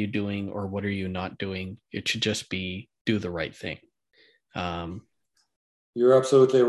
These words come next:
Speaker 2: right. And I'm glad that, uh, actually the way we've built norad, the fact that it's apolitical and it's, uh, it's binational, there's some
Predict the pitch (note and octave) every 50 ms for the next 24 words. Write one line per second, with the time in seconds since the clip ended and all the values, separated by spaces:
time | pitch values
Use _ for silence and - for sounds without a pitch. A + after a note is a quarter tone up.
0 | C3 C#3+ D#3+ D#3+ D#3+ C3+ A#2+ C3+ C#3 C3+ C#3 - D3+ E3 F3 F3 F3+ D#3+ C#3+ -
1 | - - - A#2+ A2+ A#2 A#2 - - B2+ A#2+ A#2+ A#2 A#2 A2+ - _ _ _ _
2 | _ _ _ - C3+ C3 - - D3 C#3+ C#3 A#2+ A#2 B2 D3+ D#3 D#3+ E3 C#3 B2+
3 | B2+ A2+ - - _ - C#3 C#3+ C#3+ C#3+ D3 D3 D3 - - - _ _ _ -
4 | C3 B2+ B2+ C3 C3+ C3+ C#3 C#3+ D3+ D#3+ D#3 - - - _ _ _ _ _ _
5 | _ _ _ _ _ _ - A#2+ A#2 - - C#3 C#3 C3+ C3+ B2+ B2 B2+ B2+ B2
6 | B2+ - - - _ _ _ _ _ _ _ _ _ _ - - C#3+ - - -
7 | C3+ C3 C#3 C#3 C#3+ - - - E3 E3+ E3+ E3 - _ _ _ _ _ - A#2
8 | A2+ A2+ A2+ A#2 A#2+ B2 A#2+ - - - - B2+ B2 A#2+ A#2+ A#2+ A#2+ A#2+ A#2 A#2+
9 | - - _ _ _ - A#2+ A#2 - - - A#2+ A#2+ A#2+ A#2 A2+ A#2 C3+ B2+ -
10 | - C#3+ E3+ F3 E3+ E3+ - _ _ _ _ _ - A2+ A2+ - - B2+ A#2 A#2+
11 | A#2+ A2+